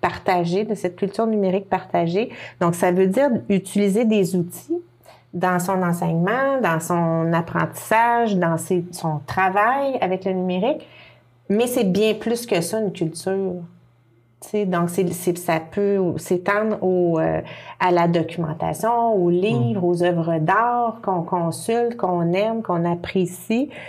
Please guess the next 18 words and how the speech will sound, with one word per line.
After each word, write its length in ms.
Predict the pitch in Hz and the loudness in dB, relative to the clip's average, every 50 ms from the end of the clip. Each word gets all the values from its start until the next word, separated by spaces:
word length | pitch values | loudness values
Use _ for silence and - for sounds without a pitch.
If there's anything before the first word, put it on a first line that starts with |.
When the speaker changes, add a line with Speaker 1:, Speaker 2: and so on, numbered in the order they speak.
| - - - - - | -16 -12 -4 0 2
Speaker 1:
Euh, 360 | 170 165 160 165 170 170 - | 2 4 4 2 2 2 2
donc, 280 | 190 185 175 180 175 | 2 2 2 2 2
le 100 | 202 185 | 2 2
numérique, 460 | 180 185 185 180 180 175 175 208 - - | 2 2 2 2 2 2 0 -2 -4 -4
c'est 240 | - 190 175 - | -4 -4 -2 -2
aussi 340 | 180 170 160 - - - 180 | -2 -4 -4 -6 -6 -8 -8
ça. 460 | 170 - - - 202 220 240 240 247 | -8 -6 -4 -2 0 2 2 2 2
Le 100 | 233 202 | 2 2
numérique, 480 | 175 175 175 175 175 170 170 175 - 170 | 2 2 2 2 2 2 2 0 -2 -4
c'est 140 | - - 190 | -2 -2 0
la 180 | 185 170 160 | 0 0 0
citoyenneté 960 | 156 - - - 196 - - 208 208 196 190 185 180 180 175 175 175 233 247 | -2 -6 -8 -8 -8 -4 0 0 2 2 2 2 0 0 -2 -2 -2 -4 -2
numérique, 640 | 262 247 226 214 208 208 202 196 190 226 247 240 - | -2 0 0 0 0 0 0 0 0 -2 -2 -2 -2
c'est 140 | - 202 | -2 -2
des 300 | 185 175 190 190 170 170 | 0 2 2 2 2 2
habitudes, 880 | 180 175 170 165 170 165 - - - - - 226 226 226 220 190 185 185 - - - - - - - | 2 2 2 2 0 0 -4 -8 -6 -2 0 0 2 2 2 0 0 -2 -4 -10 -18 -18 -10 -4 0
euh, 120 | 180 165 160 160 | 2 2 2 4
éthiques, 840 | 180 202 185 175 180 - - - - 240 254 254 254 - - - - | 4 2 2 2 0 -6 -6 -4 -2 -2 -2 -2 -4 -10 -16 -20 -20